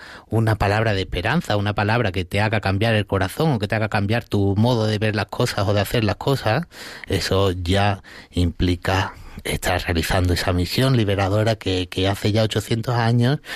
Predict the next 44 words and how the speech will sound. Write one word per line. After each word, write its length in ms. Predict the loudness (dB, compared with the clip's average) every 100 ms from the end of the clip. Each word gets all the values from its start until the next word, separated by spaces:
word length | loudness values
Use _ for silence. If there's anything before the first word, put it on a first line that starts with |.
| -12 -14 -6
eh, 200 | -4 -4 -6 -6 -10 -6
pues, 460 | -4 -2 -2 -2 -4 -6 -8 -6 -6 -8 -14 -2
por 160 | 0
inspiración 840 | 0 0 0 -2 0 2 2 2 -2 -10 -12 -8
de 140 | 0 2
la 100 | 2
Virgen 300 | 0 0 0
María 420 | 2 2 2 2
se 160 | 2 -2
le 80 |
encargó 480 | -2 -4 -2 0 2
a, 240 | 2 0 -4 -14 -16
a 140 | -4 -2
San 200 | 0 0
Pedro 280 | 0 2 2
Nolasco, 380 | 2 -2 0 -4
que 100 | 0
es 40 |
nuestro 240 | -2 -2 -6
fundador, 540 | -2 0 2 2 0
o 80 | -2
que 100 | -6
hace 220 | -6 -6
cuatrocientos 640 | -4 -4 -2 0 0 2
años 300 | 0 2 2
se 100 | 0
le 60 | -2
encargó 340 | 0 0 2
a 40 | 2
nuestro 260 | 2 0
reformador, 580 | -4 -2 0 2 2 2
Fray 180 | -2 -8
Juan 200 | -2 2
Bautista 380 | 2 0 0 0
del 100 | 0
Santísimo 580 | -2 -2 -2 0 0 0
Sacramento, 680 | 0 0 2 0 0 -2 -2 -8 -10 -10 -12 -6
que, 300 | -2 0 0
que 140 | -2
se 160 | 0 2
llevara 340 | 2 2 0
a 60 | 0
cabo, 280 | -2 0 2
¿no? 220 | 0